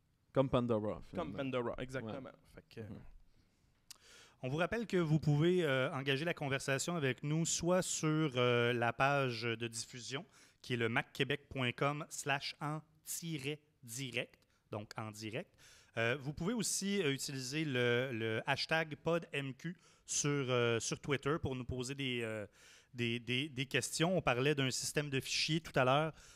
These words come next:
Speaker 3: euh, pour, euh, I O S, euh, et les gens, euh, il y a déjà des gens qui nous ont dit qu'ils, ils semblaient intéressés
Speaker 1: Mhm.
Speaker 3: à quelque chose de,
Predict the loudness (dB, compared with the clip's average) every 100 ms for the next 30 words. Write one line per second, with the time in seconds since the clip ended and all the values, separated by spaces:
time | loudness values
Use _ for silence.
0 | -6 0 2 4 2 0 -2 -4 -4 -2
1 | 0 0 -2 0 2 4 4 0 -4 -10
2 | -18 -4 -2 0 -2 -2 0 0 2 2
3 | 2 0 -4 -4 -2 0 0 -2 -4 -8
4 | -6 -6 -6 -8 -6 -6 -6 -10 _ -12
5 | -10 -8 -6 -6 -6 -8 -8 -10 -8 -4
6 | -4 -4 -6 -4 -6 -6 -6 -6 -6 -6
7 | -6